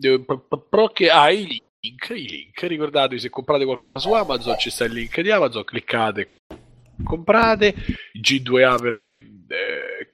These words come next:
che, ah, anche Ali-, Alibaba e Best, Best, come cacchio si chiama, eh, qualsiasi cosa vi viene in mente, passate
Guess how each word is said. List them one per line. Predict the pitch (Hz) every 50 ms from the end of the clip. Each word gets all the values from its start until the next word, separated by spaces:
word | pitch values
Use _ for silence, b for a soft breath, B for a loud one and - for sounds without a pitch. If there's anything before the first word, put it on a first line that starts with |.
| -
che, | - - 135 120 117 117 113 113
ah, | - 143 123 123 117
anche | 135 147 143 - - 139 135 131
Ali-, | 131 131 131 131 127 127 127 123 120 120 120 117 117
Alibaba | 117 120 127 123 123 131 135 135 131 127 123 123 120 117
e | 117 113 113 113 110 110 110 104 104
Best, | 95 90 110 120 113 - - - - - - - - - - - - - - _ - - - - - - - - - - - - -
Best, | - 104 104 101 - - - 104
come | 98 98 98
cacchio | 98 101 101 - - - 131
si | 135 185 202
chiama, | 220 233 226 220 220 226 202 196 196 _ _ _ _
eh, | - 143 147 147 143
qualsiasi | - 180 180 - - 208 185 185
cosa | 170 170 170 160 143 147 143 135 131 131 131 131 _ _ _
vi | - 139 143
viene | 156 170 175 196
in | 196
mente, | 190 185 185 180 139 - 139
passate | 135 131 - - 185 165 156